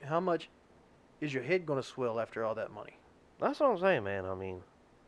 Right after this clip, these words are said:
Speaker 2: they're gonna have to put a salary cap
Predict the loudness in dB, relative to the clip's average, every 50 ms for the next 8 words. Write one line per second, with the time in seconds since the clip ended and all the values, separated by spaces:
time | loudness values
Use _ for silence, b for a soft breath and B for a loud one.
0 | -20 -20 -20 -20 -20 -20 -20 -20 -20 -20 -20 _ -20 -20 _ -20 -20 _ _ _
1 | _ _ -20 -20 -20 -20 -20 -20 -20 _ -20 -20 -20 _ -20 -20 -20 _ _ _
2 | _ -20 -20 _ -20 -20 -20 -20 -20 -20 -20 -20 -20 -4 4 4 6 6 6 2
3 | 2 0 -2 -2 -2 -2 0 4 6 6 6 6 4 2 2 0 -2 -2 -2 -2
4 | -4